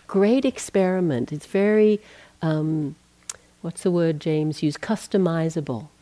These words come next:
for each of us. We'll have a slightly different way that we do metta.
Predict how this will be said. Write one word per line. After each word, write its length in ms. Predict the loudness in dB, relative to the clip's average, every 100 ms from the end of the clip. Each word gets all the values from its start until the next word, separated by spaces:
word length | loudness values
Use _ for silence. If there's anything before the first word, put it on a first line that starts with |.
| _ _
for 200 | -8 -2
each 260 | -2 -2
of 140 | -4 -2
us. 300 | -4 -6 -8
We'll 120 | -6
have 360 | -4 -2 -2 -4
a 80 |
slightly 640 | -8 -12 -10 -10 -8 -6 -2
different 440 | -2 -2 -4 -2
way 460 | -4 -2 -4 -6 -10 -18 -20 -20 _
that 180 | -4 -2
we 140 | -2 0
do 240 | 0 0
metta. 560 | 0 -2 -6 -10 -10